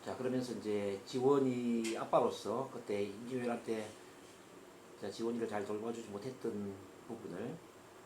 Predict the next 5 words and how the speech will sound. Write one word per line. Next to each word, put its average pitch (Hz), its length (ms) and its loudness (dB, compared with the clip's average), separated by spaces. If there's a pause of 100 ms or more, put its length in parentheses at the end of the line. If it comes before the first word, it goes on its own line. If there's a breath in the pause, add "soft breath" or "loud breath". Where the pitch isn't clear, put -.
(360)
이번엔 107 240 -4
아빠로서 110 520 0
더 110 100 -6 (100)
많이 117 560 -2
챙겨주고 143 560 -6